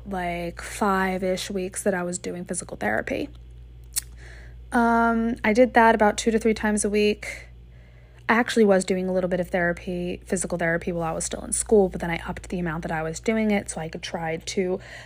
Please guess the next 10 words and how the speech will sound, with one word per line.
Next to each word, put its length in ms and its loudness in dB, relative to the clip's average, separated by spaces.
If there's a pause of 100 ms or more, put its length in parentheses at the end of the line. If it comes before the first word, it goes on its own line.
(200)
um, 720 0 (320)
reduce 400 4
the 80 -4
amount 220 0
of 100 -10
time 340 -4
that 140 0
I 60 -2
had 280 -2
to 340 -4